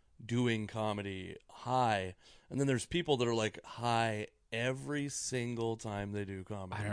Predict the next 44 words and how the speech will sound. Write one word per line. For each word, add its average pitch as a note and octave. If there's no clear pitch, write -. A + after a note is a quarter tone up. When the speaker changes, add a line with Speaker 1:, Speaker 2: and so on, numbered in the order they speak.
Speaker 2:
know F#2+
how F2+
they F2
do D#2
it. D2
I, F#2
I F#2
really F#2+
don't. F2
Well, C#3
depending E3
on C3+
the A#2+
comedian, F#2+
I G2
do G#2
know G#2+
how E2+
they E2
do C#2+
it. D2+
Because G#2
Speaker 1:
Poorly. -
Speaker 2:
they G#2+
act, G#2
Speaker 1:
<laughs> -
Speaker 2:
yeah, B2+
they B2
act, A#2
they're B2
like, A2
you're B2
like, A2+
"Oh, D3+
that C3+
person's B2+
high." G#3
Speaker 1:
Yeah. A#2
Speaker 2:
Like, B2
you D3
know C#3
what C#3
I C3+
mean? C#3